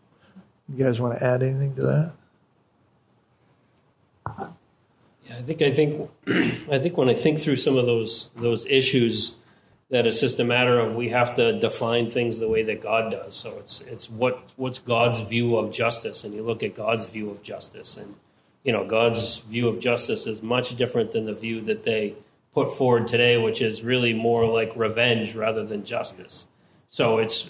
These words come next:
Speaker 2: everything we have to define based on, you know, God's definition, God's viewpoint, because ultimately he is the only one that is just and holy and right. So whatever he has to say, that's,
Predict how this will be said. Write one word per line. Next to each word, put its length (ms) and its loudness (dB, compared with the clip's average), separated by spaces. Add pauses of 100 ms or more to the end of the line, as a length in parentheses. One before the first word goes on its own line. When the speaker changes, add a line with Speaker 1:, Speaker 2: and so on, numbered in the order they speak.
Speaker 2:
everything 480 4
we 180 4
have 280 4
to 60 2
define 640 2
based 300 0
on, 280 -4 (240)
you 80 -2
know, 120 -2
God's 400 0
definition, 640 -4
God's 260 0
viewpoint, 640 -4
because 340 -6 (400)
ultimately 460 4
he 240 4
is 220 2
the 180 0
only 200 4
one 280 2
that 120 4
is 240 0
just 360 -2
and 100 0
holy 300 2
and 120 -4
right. 220 -4
So 260 -8 (360)
whatever 320 2
he 100 2
has 220 2
to 100 -6
say, 340 4
that's, 460 -2